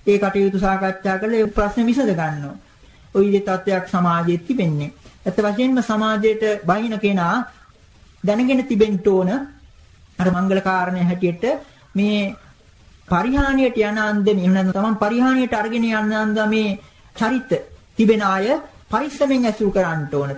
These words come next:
Taman ඒවට ඇදිලා නොයන ආකාරයට. යම්කිසි පුළුවන්කමක් තිබෙනවා නම් ඒ තැනැත්තා ධර්මයට හරව ගන්න ඒකට ඉඩ තියෙනවා. නමුත්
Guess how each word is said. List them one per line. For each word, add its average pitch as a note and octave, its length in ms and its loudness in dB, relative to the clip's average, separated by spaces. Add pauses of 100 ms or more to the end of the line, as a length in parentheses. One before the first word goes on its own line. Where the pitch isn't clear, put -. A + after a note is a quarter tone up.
(460)
Taman A3 300 2
ඒවට A#3 320 0
ඇදිලා A3+ 360 0
නොයන B3 300 2
ආකාරයට. D3+ 680 -2 (840)
යම්කිසි F3+ 420 0 (220)
පුළුවන්කමක් G3 640 2
තිබෙනවා G3 340 2
නම් F#3+ 160 2
ඒ F#3+ 120 4
තැනැත්තා G3 400 0
ධර්මයට F#3+ 360 0
හරව F#3+ 300 0
ගන්න C4 380 -4 (840)
ඒකට A3 320 0
ඉඩ A3 240 0
තියෙනවා. G#3+ 480 -2 (240)
නමුත් C4 320 -2